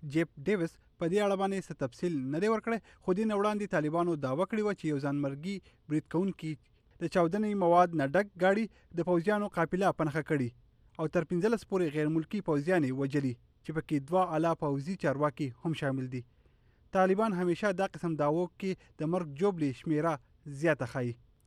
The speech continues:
ناټو پوځي چارواکو د شروع په ورځ منځني افغانستان کې په قافله باندې د برید تصدیق کړی، خو د مرګ جوبلې په اړه یې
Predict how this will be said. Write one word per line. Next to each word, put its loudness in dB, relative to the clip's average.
ناټو 4
پوځي 0
چارواکو 0
د -4
شروع 0
په 0
ورځ 0
منځني 2
افغانستان 0
کې -6
په -6
قافله -2
باندې 0
د 0
برید -2
تصدیق -2
کړی، 2
خو -2
د 4
مرګ 0
جوبلې 0
په 8
اړه 4
یې 0